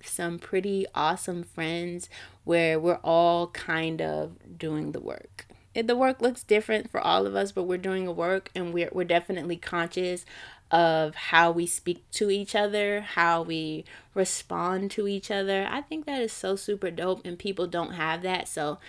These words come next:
shout out to the people who are in my community. But you do wanna pay attention to how you feel when you're interacting with this person.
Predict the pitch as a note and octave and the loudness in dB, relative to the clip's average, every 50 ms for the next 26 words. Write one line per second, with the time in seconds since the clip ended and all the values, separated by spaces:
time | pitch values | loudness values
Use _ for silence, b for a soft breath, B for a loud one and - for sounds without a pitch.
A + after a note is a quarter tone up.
0 | B B B B B B - - A#3 A3+ A#3 A3+ G#3+ G#3 - G#3 G3 G3 - - | B B B B B B 0 4 6 8 8 8 6 2 2 -2 -2 -4 -4 -4
1 | G3 F#3+ F#3 - F3+ F3+ F#3 F#3 E3+ - - E3 D#3+ - - D#3+ D#3+ E3 F3 F3 | -4 -4 -2 -2 -2 0 0 0 0 0 0 0 -2 -2 -2 -4 -6 -4 -4 -2
2 | E3+ F3 F3+ F3+ - - E3+ D#3 D3+ D3+ D3+ D3 D3 C#3+ C#3+ D3 D#3 b b b | 0 0 0 0 -2 -6 -8 -6 -4 -4 -4 -4 -4 -6 -6 -8 -8 b b b
3 | b b b b b b - G#3+ A3+ A3+ G#3 G3 - - - b b b b b | b b b b b b 4 6 8 8 6 4 0 -6 -14 b b b b b
4 | b b b b b b b _ _ _ _ _ _ _ - G#3+ A#3 G#3+ C4 C4+ | b b b b b b b _ _ _ _ _ _ _ -4 -2 0 2 4 4
5 | C#4 C#4+ C#4+ D4+ C4+ - B3 A#3 A3+ A3 A3 - A#3 A3 G#3+ A3 - A3+ A3 G#3+ | 6 6 6 4 2 2 4 6 6 6 4 2 0 -2 0 0 0 0 0 0
6 | - - G#3+ G3 G3 - - G3 G3 G#3+ A3+ A3+ A#3+ B3 A#3 - - - G#3 G#3 | -2 -2 -2 -2 -2 0 2 2 2 2 2 2 0 -2 -4 -4 -4 -2 0 0
7 | G#3 G#3 G#3 G#3 G#3 G3+ F#3 G3 G#3 G#3 G#3 G#3 G#3+ A#3+ - - F#3+ F3 E3+ E3+ | 0 -2 -2 -4 -4 -4 -4 -4 -4 -2 -2 -2 -2 -2 -4 -6 -6 -6 -6 -6
8 | - D#3+ E3+ - - - D#3+ - - - - A2 B2+ - | -8 -10 -10 -10 -8 -8 -8 -6 -8 -8 -12 -10 -12 -12